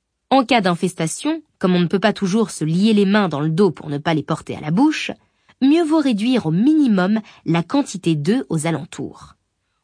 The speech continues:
On change tous les jours de linge de lit et de linge de corps, on lave le tout à soixante degrés Celsius au moins,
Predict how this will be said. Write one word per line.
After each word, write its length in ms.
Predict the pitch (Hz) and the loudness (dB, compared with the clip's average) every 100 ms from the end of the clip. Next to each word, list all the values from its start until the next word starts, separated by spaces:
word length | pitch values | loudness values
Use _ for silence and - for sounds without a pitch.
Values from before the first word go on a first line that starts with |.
| - | -4
On 140 | 247 262 | -2 -2
change 420 | - 170 156 - | -2 -6 -6 -2
tous 120 | 285 | 2
les 140 | 269 | 2
jours 280 | 214 202 165 | 2 0 0
de 80 | 147 | -2
linge 300 | 156 160 151 | 0 0 0
de 80 | 175 | 0
lit 280 | 190 202 - | 0 -2 -2
et 80 | 160 | -2
de 120 | 156 | -2
linge 200 | 143 143 | -2 -2
de 100 | 185 | -2
corps, 460 | 190 277 311 - _ _ _ _ - | 0 0 0 -8 _ _ _ _ 0
on 80 | 277 | 4
lave 220 | 269 220 | 4 2
le 120 | 240 | 0
tout 240 | - 208 - | -2 -6 -4
à 100 | 180 | -6
soixante 460 | - - 196 214 165 | -4 0 0 0 -4
degrés 240 | 160 165 | -2 -4
Celsius 540 | 160 165 - 151 - - | -2 -4 -4 -10 -10 -2
au 120 | 302 330 | 2 4
moins, 300 | 247 185 | 2 -2